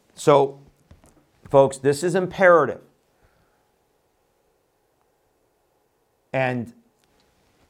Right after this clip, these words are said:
we, you know, we have a, we have a huge movie coming out next week on the subject. Uh, Come Out in Jesus' Name. We have other ministries that are doing this. I haven't seen the movie.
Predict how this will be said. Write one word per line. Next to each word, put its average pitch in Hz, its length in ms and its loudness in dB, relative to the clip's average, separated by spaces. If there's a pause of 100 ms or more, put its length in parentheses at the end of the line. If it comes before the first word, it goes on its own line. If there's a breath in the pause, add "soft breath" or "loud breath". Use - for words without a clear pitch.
(160)
we, 131 280 -8 (100)
you 127 80 -8
know, 120 160 -4
we 120 140 -8
have 123 120 -4
a, 117 60 -6
we 117 220 -10
have 107 100 -8
a 104 140 -10 (800)
huge 180 360 -4
movie 170 300 -4
coming 156 300 -6
out 147 340 -6 (340)
next 139 240 -6
week 143 240 -6
on 143 180 -4
the 165 80 -6
subject. 175 560 -6 (960)
Uh, 107 280 -4
Come 139 180 -8
Out 139 140 2
in 131 100 -6
Jesus' 113 380 -10
Name. 165 320 -6
We 123 80 -4
have 104 200 -6
other 143 240 0
ministries 160 460 -6
that 160 140 -2
are 165 60 -2
doing 165 280 -2
this. - 280 -18 (520)
I 101 80 -4
haven't 143 260 -2
seen 180 260 -4
the 180 80 -2
movie. 185 440 -2